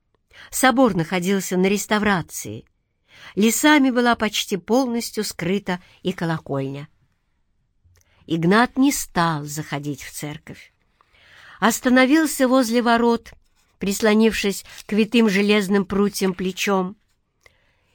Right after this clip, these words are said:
и вдохнул полной грудью свежесть весеннего ветра, запах молодых листьев, аромат ванили и сахарных петушков, сладковатый запах ладана, и даже выхлопы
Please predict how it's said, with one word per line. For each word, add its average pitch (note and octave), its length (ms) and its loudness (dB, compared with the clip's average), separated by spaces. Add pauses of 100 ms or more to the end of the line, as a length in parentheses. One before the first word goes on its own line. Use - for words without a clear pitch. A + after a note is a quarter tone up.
(160)
и A3+ 120 4
вдохнул A#3 560 4
полной A3 460 2
грудью G3+ 460 0
свежесть A3+ 680 -2
весеннего G3 580 -2
ветра, F#3 520 -4 (720)
запах A#3 540 2
молодых A3+ 480 0
листьев, - 800 -6 (520)
аромат A#3+ 540 4
ванили B3 500 4
и B3+ 80 2
сахарных A#3 640 -2
петушков, G3+ 880 -2 (800)
сладковатый E3 800 0
запах D#3+ 440 -4
ладана, E3 580 -4 (420)
и F3 100 0
даже B3+ 340 6
выхлопы A3+ 960 2